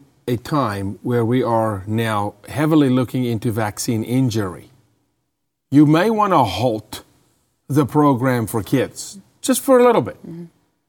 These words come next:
Speaker 1: till we get some information. You would think that's sanity. That makes sense, right? That shows you how little they actually care. As this, I mean, there's, there's quite an outcry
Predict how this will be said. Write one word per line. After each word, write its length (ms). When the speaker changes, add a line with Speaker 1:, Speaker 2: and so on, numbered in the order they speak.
Speaker 1:
till 120
we 100
get 220
some 160
information. 640
You 100
would 120
think 180
that's 240
sanity. 580
That 280
makes 260
sense, 440
right? 260
That 140
shows 360
you 100
how 180
little 440
they 200
actually 480
care. 420
As 260
this, 260
I 40
mean, 160
there's, 200
there's 380
quite 340
an 340
outcry 720